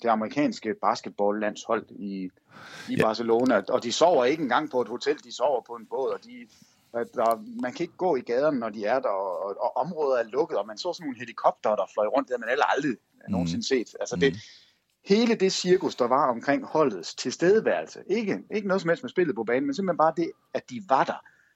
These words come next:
Speaker 1: Det kan jeg huske, at det var, var noget, man talte om, også i ikke-basketkredse.
Speaker 2: Der var et, øh,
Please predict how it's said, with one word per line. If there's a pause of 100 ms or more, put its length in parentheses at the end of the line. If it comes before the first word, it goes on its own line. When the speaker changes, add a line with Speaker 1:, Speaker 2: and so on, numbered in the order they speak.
(140)
Speaker 1:
Det
kan
jeg
huske,
at
det
var,
var
noget,
man
talte
om,
også
i
ikke-basketkredse. (1600)
Speaker 2:
Der
var
et,
øh,